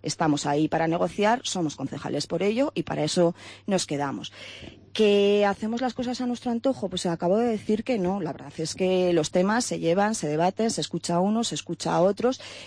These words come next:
eh, y sí que es cierto que en un momento dado, y como he dicho, cuando hay un tema concreto que, en el que no hay acuerdo, los órganos de gobierno del ayuntamiento son los que toman las,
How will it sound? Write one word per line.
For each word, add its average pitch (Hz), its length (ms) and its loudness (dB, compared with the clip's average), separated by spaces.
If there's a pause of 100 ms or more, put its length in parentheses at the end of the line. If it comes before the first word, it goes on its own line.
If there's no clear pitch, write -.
(120)
eh, 170 580 4
y 139 380 -8
sí - 160 -6
que - 120 -6
es - 60 -10
cierto 196 320 2
que 220 100 -4
en 151 60 -2
un 147 120 -4
momento 143 360 -4
dado, 208 220 4
y 180 60 0
como 135 180 -6
he 131 60 -4
dicho, 220 300 -2
cuando 143 200 -4
hay 135 60 -4
un 139 80 -2
tema 151 220 0
concreto 170 480 0
que, 147 280 -10
en 156 160 -2
el 151 140 -4
que 147 240 -2
no 170 200 2
hay 165 140 4
acuerdo, 202 460 0 (260)
los 180 220 2
órganos 165 420 -2
de 175 80 2
gobierno 180 460 0
del 147 100 -2
ayuntamiento 190 640 0
son 247 140 0
los 208 100 0
que 170 100 0
toman 170 380 2
las, 156 340 0